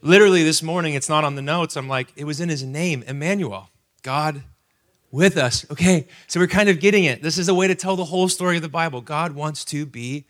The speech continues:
with us. Okay, and then Jesus says, or, or John, all the gospel says, that guy who is the mobile tabernacle, Jesus, the Messiah, he's gonna baptize all of his followers in the Spirit.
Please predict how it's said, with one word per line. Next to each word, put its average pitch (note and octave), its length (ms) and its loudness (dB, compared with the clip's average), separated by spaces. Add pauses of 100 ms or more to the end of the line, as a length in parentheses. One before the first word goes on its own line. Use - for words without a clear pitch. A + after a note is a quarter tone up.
(440)
with F#3 260 2
us. G#2 460 -4 (520)
Okay, D#3 160 2
and D#3 80 0
then D#3+ 100 -2
Jesus G3 440 -4
says, C3+ 560 -4 (400)
or, C3+ 200 0
or C#3 80 -2
John, D3+ 360 0
all D3 180 2
the D3+ 80 -2
gospel D3 440 -2
says, B2+ 340 -2
that D#3+ 340 2
guy D#3 540 0 (840)
who D3 180 0
is D3 160 0
the C#3 200 0 (400)
mobile E3 460 4
tabernacle, E3 760 0 (180)
Jesus, D3+ 480 0
the C3+ 80 -8
Messiah, C#3 520 0 (220)
he's A#3+ 360 0
gonna E3+ 180 0
baptize D3+ 680 0 (220)
all G3 280 2
of E3+ 100 -2
his D3+ 120 0
followers F3+ 760 -2 (200)
in D#3+ 260 2
the C#3 100 0
Spirit. A#2 500 -2